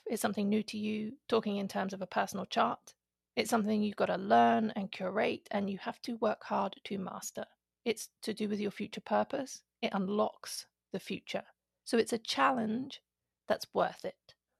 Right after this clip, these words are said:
As with every and any opposition seen in astrology, there is a need for balance brought about through the involvement of external influences. An opposition is always going to be an external influence,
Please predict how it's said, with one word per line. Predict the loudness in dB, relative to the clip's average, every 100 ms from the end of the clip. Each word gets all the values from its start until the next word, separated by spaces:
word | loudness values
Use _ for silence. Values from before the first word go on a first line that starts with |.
| _ _ 4
As | 4 4 2
with | 4 4 2
every | 4 4 4 0 2
and | 0 0
any | 2 4 4 2
opposition | -4 -2 -2 -2 -4
seen | -2 0 0 0
in | 0 -2 -2
astrology, | 0 -2 -2 -10 -14 _ _ _ _ _ -2
there | 0
is | 2
a | 2 2
need | 2
for | 2 -2
balance | 0 0 0 -4
brought | -4 -4 -4
about | -4 0 -2 -4 -20 _ _ _ _ _ _
through | -2 0
the | 2
involvement | 2 4 2 0 -6 -8 -2
of | 0 2 0 -4 -10 -16 _ _ _ _ _ _ _ _ -6
external | -4 2 6 6 4
influences. | 0 0 -2 -2 -6 -10 -10 -20 _ _ 0
An | 0
opposition | 0 -4 -2 -2
is | 0
always | 2 0 -2
going | 0 0 0 -4
to | -8
be | -6 -4 -4 -4
an | -8
external | -8 -4 -2 -2 -4 -4
influence, | -4 -4 -6 -8